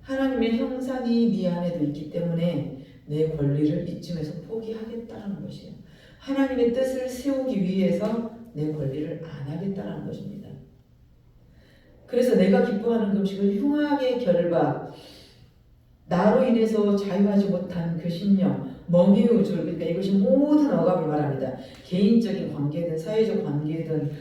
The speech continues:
문화적인 압제가 되었든 이 모든 것을 없애는 것을 하나님께서는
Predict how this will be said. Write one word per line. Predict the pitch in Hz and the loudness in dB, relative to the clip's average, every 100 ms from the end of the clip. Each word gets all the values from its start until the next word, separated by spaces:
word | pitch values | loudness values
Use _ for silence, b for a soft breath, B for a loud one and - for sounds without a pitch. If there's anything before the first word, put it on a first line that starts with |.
| B | B
문화적인 | 170 170 208 196 175 165 - | -2 2 4 4 2 0 -2
압제가 | 160 - 214 185 156 | -4 -2 -2 0 0
되었든 | 156 165 165 156 156 139 - - | 2 0 0 -2 -2 -4 -8 -12
이 | 233 233 | -6 0
모든 | 214 233 277 285 - | 4 6 6 2 -2
것을 | 208 196 196 - | -2 0 0 2
없애는 | 220 - 262 262 - | 2 2 0 0 0
것을 | - 165 165 | 0 -2 -6
하나님께서는 | 165 160 143 131 147 196 | -8 -6 -4 -2 -4 -4